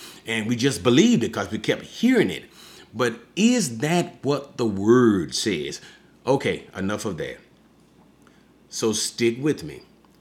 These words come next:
as we move in this particular section, and this video becomes only about this particular section, and the Lord will bless us all. All right? All right. So let's get started. Verse number six.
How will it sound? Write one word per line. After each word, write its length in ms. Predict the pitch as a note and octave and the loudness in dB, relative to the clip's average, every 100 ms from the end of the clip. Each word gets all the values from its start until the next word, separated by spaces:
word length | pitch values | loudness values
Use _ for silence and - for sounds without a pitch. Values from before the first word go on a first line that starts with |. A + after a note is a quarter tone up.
| - | -16
as 220 | E2 E2+ | -12 -10
we 100 | F2 | -8
move 580 | F2 F2+ A2 A#2+ C3 C3+ - - - | -6 -2 -2 -2 -4 -8 -14 -20 -8
in 180 | A2 G#2+ | -4 -2
this 200 | A#2 A#2 | -2 -4
particular 540 | - G2+ C3 A#2+ B2 | -6 -6 -6 -4 -6
section, 640 | B2+ - A#2 - F2+ F2 F2 - | -2 0 0 0 -8 -8 -12 -14
and 160 | F2+ E2+ | -12 -10
this 180 | G2 | -8
video 260 | G2+ A2+ G#2 | -2 -2 -2
becomes 500 | F#2+ F#2 A2 G#2+ G#2 - | -6 -8 -6 -6 -8 -8
only 280 | A2 B2+ D#3 | -4 -2 -2
about 320 | D3 D3+ D#3 | -2 -4 -4
this 160 | C#3+ | -8
particular 520 | - C3+ E3+ F#3 F3+ C3 | -8 -6 -4 -2 -4 -4
section, 600 | - D#2+ - F2+ F2+ F2 - _ _ _ - | -6 -8 -10 -10 -10 -14 -20 _ _ _ -10
and 140 | A2 G#2+ | -4 -2
the 60 | |
Lord 260 | G#2 G#2+ G#2 | 0 0 -2
will 60 | |
bless 300 | F2 G2 F#2 | -4 -4 -6
us 160 | F#2+ F2 | -8 -8
all. 340 | E2+ B1+ - - | -10 -12 -16 -10
All 60 | F#2 | -2
right? 160 | C3 - - - | -2 -4 -18 -4
All 80 | - | -2
right. 100 | - - - - | -2 -6 -20 -10
So 180 | - | -4
let's 220 | A2+ B2+ - | 0 0 -2
get 180 | B2 | -4
started. 400 | - G#2+ A#1+ G#1+ - _ _ - - | -4 -6 -8 -12 -20 _ _ -20 -6
Verse 260 | A#2 A#2 A2 | 0 0 0
number 300 | G2+ F#2+ F2+ | -4 -4 -4
six. 640 | - - A2+ - - - | -4 -2 -4 -4 -8 -8